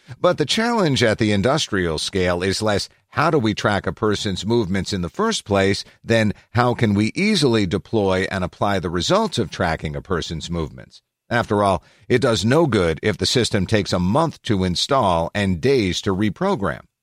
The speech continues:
So, Invisible A I focused on simplicity of installation and administration with no code needed and entirely edge-based computer vision. The goal was to make it as easy to deploy as possible.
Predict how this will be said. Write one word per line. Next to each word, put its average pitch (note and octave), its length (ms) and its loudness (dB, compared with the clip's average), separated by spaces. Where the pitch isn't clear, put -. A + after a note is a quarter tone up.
So, D#3+ 420 0
Invisible B2 720 0
A G#2+ 200 0
I F2 240 0
focused G2+ 440 -2
on G2+ 200 -2
simplicity C3 800 0
of G2+ 120 2
installation G#2+ 800 2
and G#2 160 0
administration F#2 880 0
with G#2 240 2
no C#3+ 280 2
code G3 360 2
needed F2+ 560 0
and G#2 160 0
entirely C#3 800 0
edge-based G#2+ 800 0
computer A#2 460 -2
vision. D2+ 400 -4
The A2 140 0
goal D3 520 4
was A#2 200 0
to B2+ 80 2
make A#2 220 2
it A2 120 2
as G#2 220 0
easy G3+ 400 0
to D3+ 160 0
deploy G2+ 480 0
as G#2 100 -2
possible. C#3 600 -2